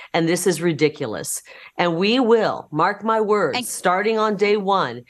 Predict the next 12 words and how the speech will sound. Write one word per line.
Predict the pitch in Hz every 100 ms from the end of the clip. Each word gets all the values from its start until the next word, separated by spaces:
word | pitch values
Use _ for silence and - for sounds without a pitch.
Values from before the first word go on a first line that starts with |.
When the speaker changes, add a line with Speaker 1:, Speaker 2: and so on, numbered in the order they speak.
| - - 180
Speaker 1:
begin | 175 139 190 208
to | 202 160 -
reform | 156 151 - 196 214 233
our | 226
elections | 233 196 147 - 151 147
so | 156
that | 151 147
they're | 143
fair, | - 196 190 202 214
honest, | 160 160 156 151
and | 143
transparent. | - 135 131 - 120 62